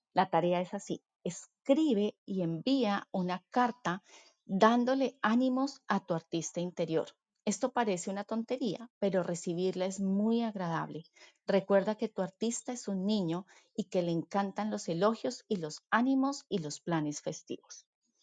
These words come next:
La tarea nueve dice así: "Una vez más,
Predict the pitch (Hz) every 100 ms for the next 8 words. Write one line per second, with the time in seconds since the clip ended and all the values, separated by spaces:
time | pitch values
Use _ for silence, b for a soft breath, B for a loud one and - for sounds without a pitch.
0 | b b b b b - 185 175 170 160
1 | 156 165 233 370 262 214 302 - _ -
2 | 170 160 - 165 262 254 _ _ _ _
3 | _ _ _ - 233 233 233 214 233 262
4 | 311 - 226 240 285 -